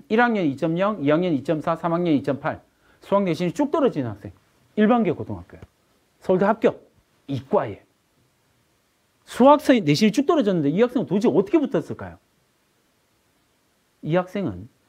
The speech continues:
학생부 전체가 지적 호기심으로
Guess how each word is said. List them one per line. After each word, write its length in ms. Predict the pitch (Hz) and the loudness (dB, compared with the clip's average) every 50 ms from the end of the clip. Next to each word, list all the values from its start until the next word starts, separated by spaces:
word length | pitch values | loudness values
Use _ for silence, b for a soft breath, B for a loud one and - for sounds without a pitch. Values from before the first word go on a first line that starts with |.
| _ _ _ _ _ | _ _ _ _ _
학생부 540 | - - 233 233 - - 269 254 233 185 - | -6 -6 -6 -6 -2 -2 0 0 0 0 -2
전체가 720 | - - 156 202 247 247 - - 147 135 156 170 160 110 - | -2 0 2 2 2 2 0 -2 -2 -2 -2 -2 -4 -4 -8
지적 600 | - - 175 - _ _ - 254 254 233 - - | -8 -10 -10 -10 _ _ -4 -4 -4 -4 -6 -10
호기심으로 520 | 175 151 165 156 - 170 160 139 110 104 | -8 -8 -8 -8 -8 -8 -8 -8 -8 -12